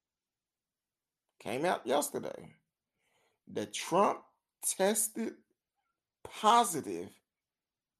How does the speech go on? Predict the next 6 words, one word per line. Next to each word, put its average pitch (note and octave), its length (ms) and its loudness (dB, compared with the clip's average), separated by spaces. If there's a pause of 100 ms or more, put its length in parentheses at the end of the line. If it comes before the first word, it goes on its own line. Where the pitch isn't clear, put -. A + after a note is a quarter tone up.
(800)
right E3+ 320 6
before D#3+ 420 4
the C3+ 120 2
first D#3+ 600 2
debate C#3+ 600 0 (1040)
against B2+ 640 -2